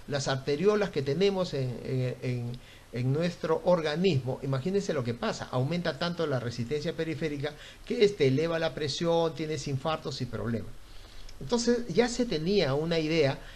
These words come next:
de que la predominancia en esos, eh, lugares, o sea, en los capilares, perdón, en, en las arteriolas de nuestros, de nuestro cuerpo,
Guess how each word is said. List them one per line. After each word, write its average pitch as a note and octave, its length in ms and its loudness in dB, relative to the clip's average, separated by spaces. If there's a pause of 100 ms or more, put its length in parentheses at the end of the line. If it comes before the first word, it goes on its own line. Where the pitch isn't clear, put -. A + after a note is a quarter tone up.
(160)
de C3 200 0
que C#3 240 4
la C3+ 360 0
predominancia C3+ 1300 4 (180)
en C3+ 200 0
esos, F3 520 0
eh, B2 240 -2 (140)
lugares, D3 720 2
o A2+ 60 -8
sea, A#2+ 280 -2
en A#2+ 180 -2
los A2 180 -4
capilares, C3+ 760 -2
perdón, B2 400 -2 (360)
en, D#3 320 0
en D3+ 60 2
las D3 320 -2
arteriolas B2+ 1080 4 (340)
de B2+ 180 -2
nuestros, A2+ 800 -2 (300)
de B2 160 -2
nuestro F3+ 360 0
cuerpo, C#3 460 4